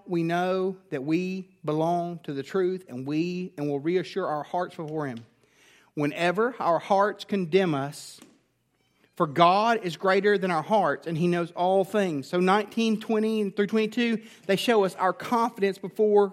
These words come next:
God. Faithful living l-, results in a confident heart. And this is a stark concra-, contrast to unfaithful living for the believer.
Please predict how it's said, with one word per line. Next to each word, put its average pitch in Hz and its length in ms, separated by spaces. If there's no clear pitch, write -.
God. 170 400
Faithful 247 680
living 226 560
l-, 220 260
results 208 760
in 220 120
a 202 60
confident 214 580
heart. 175 340
And 190 100
this 233 160
is 196 80
a 196 80
stark - 480
concra-, 254 680
contrast 220 500
to 233 220
unfaithful 233 600
living 151 300
for 156 140
the 151 80
believer. 139 340